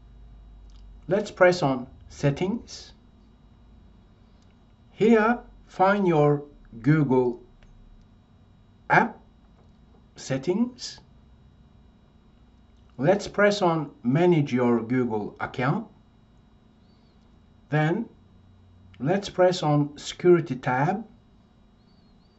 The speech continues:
To sign out from your Android device, what you need to do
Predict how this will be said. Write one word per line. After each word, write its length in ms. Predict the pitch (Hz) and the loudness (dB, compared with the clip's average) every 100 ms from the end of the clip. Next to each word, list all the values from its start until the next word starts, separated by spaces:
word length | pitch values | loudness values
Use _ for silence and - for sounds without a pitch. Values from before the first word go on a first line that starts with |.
| _ _ _ - | _ _ _ -8
To 60 | |
sign 400 | 139 - 196 254 | -6 0 2 4
out 280 | 254 208 185 | 2 2 -2
from 300 | - 151 147 | -4 0 2
your 240 | 131 127 120 | 2 2 2
Android 480 | 147 143 120 107 | 2 2 0 -4
device, 720 | 101 107 120 165 240 - - - _ _ _ _ _ _ | -6 -8 -6 -4 -6 -10 -20 -20 _ _ _ _ _ _
what 240 | 151 180 | -4 -4
you 80 | 208 | 2
need 240 | 233 214 202 | 4 4 0
to 100 | 147 | -2
do 520 | 180 269 160 175 | 0 0 2 0